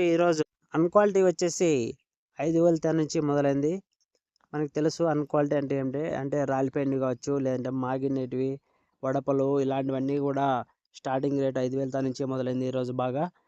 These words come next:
ఇక దానిలో కూడా క్వాలిటీ ఉంటాయి, దాన్ని, ఆ, క్వాలిటీని బట్టి రేటు పెరుగుతూ పదహైదు వేల వరకు అయితే ఈరోజు పోవడం అయితే జరిగింది. ఇక మీడియం క్వాలిటీ, మీడియం సైజు ఇలాగ ఉండేటివి అయితే పదహైదు వేల టన్ నుంచి మొదలై ఇరవై నాలుగు వేల వరకు పోవడం అయితే జరిగింది.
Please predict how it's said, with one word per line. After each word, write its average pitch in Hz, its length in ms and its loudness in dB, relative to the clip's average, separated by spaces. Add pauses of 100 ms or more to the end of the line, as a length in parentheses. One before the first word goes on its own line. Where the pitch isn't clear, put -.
(320)
ఇక 147 160 -2 (420)
దానిలో 185 500 4
కూడా 185 240 4
క్వాలిటీ 165 440 -2
ఉంటాయి, 147 320 0 (240)
దాన్ని, 151 400 -2 (720)
ఆ, 135 80 -4 (260)
క్వాలిటీని 190 360 4
బట్టి 180 260 2
రేటు 170 220 6
పెరుగుతూ 160 380 4
పదహైదు 147 360 0
వేల 151 180 4
వరకు 143 240 0
అయితే 143 280 0
ఈరోజు 131 240 -2
పోవడం 131 300 -4
అయితే 135 180 -4
జరిగింది. 127 440 -4 (580)
ఇక 156 120 -2
మీడియం 185 520 4
క్వాలిటీ, 170 380 2
మీడియం 156 360 0
సైజు 151 340 -2
ఇలాగ 139 300 0
ఉండేటివి 139 320 -2
అయితే 139 260 -2
పదహైదు 131 400 -4
వేల 139 160 0
టన్ 131 160 -4
నుంచి 131 240 -4
మొదలై 127 340 0 (480)
ఇరవై 147 280 0
నాలుగు 156 280 4
వేల 143 180 2
వరకు 135 280 -4 (120)
పోవడం 131 300 -4
అయితే 127 200 -4
జరిగింది. 117 440 -4